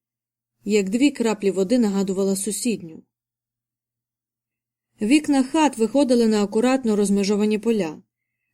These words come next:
на яких стирчали поодинокі дерева. За деревами паслися вівці та корови, а ще далі починався густий лісок. Саме за ним, якщо вірити мапі,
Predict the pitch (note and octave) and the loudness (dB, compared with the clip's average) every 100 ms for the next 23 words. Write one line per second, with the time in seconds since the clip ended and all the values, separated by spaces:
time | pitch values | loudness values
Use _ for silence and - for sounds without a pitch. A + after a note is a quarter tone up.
0 | _ G#3 G#3+ G#3 A#3 A#3+ - G#3+ G3 - | _ 2 2 4 2 0 -2 -6 -4 -2
1 | A#3+ A#3 G3 F#3+ F3+ F#3 F3+ G3 G3 G3+ | 2 2 0 -2 -2 -2 -2 -4 -4 -4
2 | E3 D3+ - _ _ _ _ - F#3 F#3 | -6 -12 -20 _ _ _ _ -8 -4 -2
3 | F3+ G3 G#3+ G#3 F#3+ F#3+ _ _ _ _ | 0 0 0 0 0 -2 _ _ _ _
4 | _ _ C4 B3 B3 G#3 A3+ G#3 B3 - | _ _ -2 0 0 0 0 0 -2 0
5 | A#3 A3+ A3 B3+ G#3 D#3 D#3 _ _ _ | -2 -4 -2 0 0 -4 -12 _ _ _
6 | _ _ _ - G3+ - D#4 C#4 C#4 D4 | _ _ _ -6 -4 0 0 2 2 4
7 | A#3+ G3 F#3+ G3+ G3+ G3 G3+ F#3+ G3 - | 2 0 -4 -2 -2 -2 -4 -4 -6 -2
8 | G3 F#3+ G#3 - D#3+ _ _ _ _ _ | -2 0 -2 -6 -8 _ _ _ _ _
9 | _ _ _ _ _ - G3+ F#3+ F#3 F#3 | _ _ _ _ _ -4 0 0 0 -2
10 | F#3 A3+ G#3+ - G3 G3 A#3 G3+ G#3 F#3 | 0 0 0 0 -2 -2 -2 0 0 0
11 | F3+ F3+ G3+ A#3+ A#3+ F#3+ | -4 -4 -2 -2 -2 -4